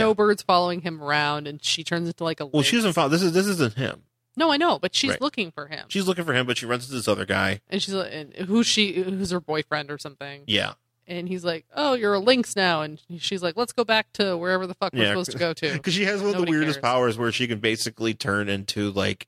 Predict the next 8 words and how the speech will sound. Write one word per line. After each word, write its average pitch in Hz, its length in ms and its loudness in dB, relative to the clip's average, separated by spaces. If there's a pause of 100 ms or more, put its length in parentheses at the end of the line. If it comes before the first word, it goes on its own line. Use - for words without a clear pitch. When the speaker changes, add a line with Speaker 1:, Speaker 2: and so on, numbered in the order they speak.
(120)
Speaker 2:
any 104 240 0
snow 101 600 2
animal. 98 380 -2
Speaker 1:
Yeah, - 140 2 (100)
only 262 320 2
Arctic 196 360 -4
Speaker 2:
<laughs> - 40 -18
Speaker 1:
animals, 147 380 -6